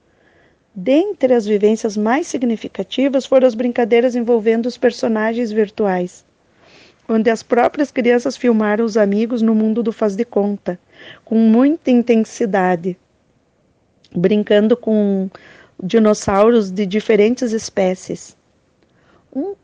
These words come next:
pouco dessas brincadeiras é possível assistir no nosso portal educacional, acessando o nosso grupo seis cinco B.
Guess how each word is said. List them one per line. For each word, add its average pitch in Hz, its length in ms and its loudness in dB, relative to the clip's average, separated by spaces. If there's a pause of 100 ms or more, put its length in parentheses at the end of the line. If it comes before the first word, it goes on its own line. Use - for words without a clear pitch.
pouco 285 500 -2
dessas 208 400 -4
brincadeiras 196 1040 -4 (460)
é 226 120 -2
possível 233 580 -2
assistir 226 560 -6
no 233 140 -2
nosso 220 320 -6
portal 220 480 -4
educacional, 226 840 -2 (640)
acessando 214 720 -4
o - 20 0
nosso 208 280 -4
grupo 214 600 -2 (340)
seis 214 320 0
cinco 220 440 -4
B. 190 300 0